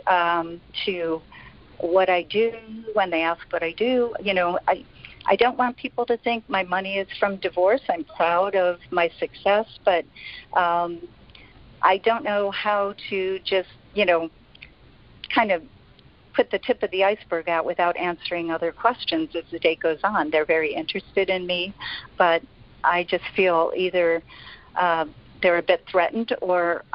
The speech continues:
or I find that the man really has never traveled or has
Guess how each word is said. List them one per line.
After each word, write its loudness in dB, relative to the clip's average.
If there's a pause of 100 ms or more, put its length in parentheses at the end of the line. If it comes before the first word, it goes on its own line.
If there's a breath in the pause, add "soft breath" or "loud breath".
(200)
or 0
I 2
find 0
that -4
the -2
man -2
really -2
has 0
never 2
traveled 0
or -4
has -2